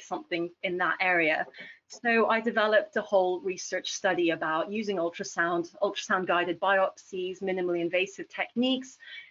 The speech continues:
in trying to discover why children died. And, um, fortunately, I was very successful in getting the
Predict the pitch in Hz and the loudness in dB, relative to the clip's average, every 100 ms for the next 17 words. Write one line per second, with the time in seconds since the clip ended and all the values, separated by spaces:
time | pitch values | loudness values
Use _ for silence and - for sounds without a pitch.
0 | _ - 208 - 202 196 - 196 - 180 | _ -4 -2 0 -2 -2 -2 -4 -2 -2
1 | 185 165 160 165 175 165 175 208 175 160 | 0 0 0 0 -2 -2 0 2 2 0
2 | 165 _ _ _ _ - 185 175 175 175 | -4 _ _ _ _ -2 2 2 0 0
3 | 180 170 175 175 _ _ _ 320 330 - | -2 -2 -4 -8 _ _ _ 4 4 4
4 | 269 254 254 240 233 214 202 202 190 - | 2 4 4 4 4 4 2 0 -6 -4
5 | 185 - 185 175 180 180 190 | -6 -4 -2 0 -2 -4 -4